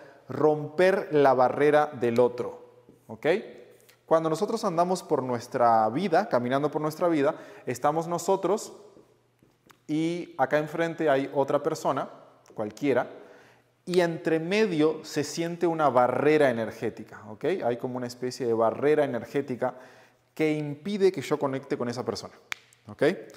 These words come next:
Nosotros requerimos romper por completo esta barrera energética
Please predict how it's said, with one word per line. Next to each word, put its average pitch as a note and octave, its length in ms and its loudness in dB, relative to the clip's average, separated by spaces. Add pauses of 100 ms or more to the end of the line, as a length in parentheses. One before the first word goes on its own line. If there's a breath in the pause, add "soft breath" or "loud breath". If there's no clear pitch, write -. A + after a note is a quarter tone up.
(1300 loud breath)
Nosotros F#3+ 720 0
requerimos F3+ 580 2 (160)
romper E3+ 800 2
por B3 260 2
completo D#3+ 840 0
esta D#3 300 2
barrera C#3+ 360 6
energética C3 760 -2